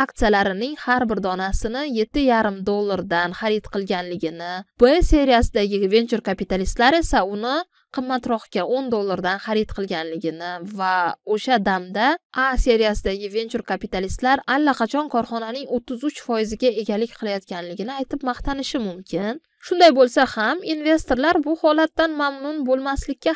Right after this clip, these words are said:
haqqi bor, chunki ular qo'lidagi aksiyalar chindan ham o'n dollar pulga aylanmaguncha uni o'n dollarga arziydi deyish mushkul. Shuning uchun ham birlamchi ommaviy taklif orqali ularning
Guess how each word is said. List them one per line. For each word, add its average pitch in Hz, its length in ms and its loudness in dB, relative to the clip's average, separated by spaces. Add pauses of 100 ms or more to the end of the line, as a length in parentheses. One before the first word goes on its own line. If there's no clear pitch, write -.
haqqi 311 340 -4
bor, 208 240 -2 (260)
chunki 349 360 4 (160)
ular 269 300 6 (220)
qo'lidagi 277 520 4 (220)
aksiyalar 240 600 2 (180)
chindan 330 400 4 (120)
ham 302 200 4 (180)
o'n 349 360 0
dollar 277 400 4
pulga 247 420 2 (180)
aylanmaguncha 208 880 0 (280)
uni 226 220 -2 (280)
o'n 302 220 0
dollarga 226 460 2 (160)
arziydi 220 540 -2 (180)
deyish 214 380 -2 (220)
mushkul. 311 400 0 (280)
Shuning 381 340 -4
uchun 269 260 -2
ham 190 260 -4
birlamchi 262 520 0 (120)
ommaviy 262 500 0
taklif 269 360 -2
orqali 214 560 -2 (200)
ularning 277 540 2